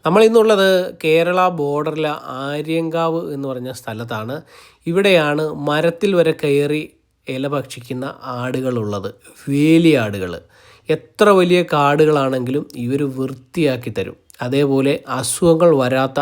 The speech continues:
ഒരു ആട് ജനുസ് കൂടിയാണ് ഈ വേലിയാടുകൾ. ഈ വേലിയാടെന്ന് പറയുമ്പോൾ നമ്മുടെ നാടൻ ആട്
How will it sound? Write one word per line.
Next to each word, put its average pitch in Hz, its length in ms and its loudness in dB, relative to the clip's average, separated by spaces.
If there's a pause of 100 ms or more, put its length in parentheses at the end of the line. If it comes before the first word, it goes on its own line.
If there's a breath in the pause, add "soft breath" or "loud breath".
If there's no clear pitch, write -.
ഒരു 120 380 -6
ആട് 117 240 -4
ജനുസ് 117 280 -4
കൂടിയാണ് 110 500 -6
ഈ 110 160 -8 (100)
വേലിയാടുകൾ. 113 680 -2 (440 loud breath)
ഈ 170 40 2
വേലിയാടെന്ന് 185 640 4
പറയുമ്പോൾ 170 500 2
നമ്മുടെ 135 380 -6 (180)
നാടൻ 135 500 -6
ആട് 123 260 -4